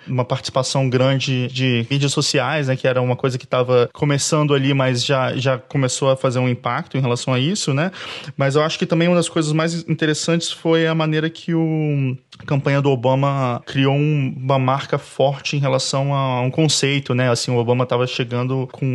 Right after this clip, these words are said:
as mensagens de hope, que foi amplamente recebido tanto pela população, mas também por designers, né, várias pessoas começaram a criar em cima disso também, né?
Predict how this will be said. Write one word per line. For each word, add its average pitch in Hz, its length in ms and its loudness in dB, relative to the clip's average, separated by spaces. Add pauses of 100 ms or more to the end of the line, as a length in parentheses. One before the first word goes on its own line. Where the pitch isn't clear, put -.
(100)
as - 100 -8
mensagens 127 580 -2
de 117 340 -2
hope, 127 460 4
que 143 140 -4
foi - 180 -2
amplamente 165 920 0
recebido 139 640 0
tanto 160 300 0
pela 160 280 4
população, 143 540 0
mas 151 100 0
também 151 560 0
por 143 120 -2
designers, 120 680 0
né, 120 60 0
várias 123 240 0
pessoas 139 380 -2
começaram 135 440 0
a 139 140 0
criar 135 340 0
em 139 60 2
cima 139 280 0
disso 117 300 -6
também, 113 300 0
né? 120 220 -2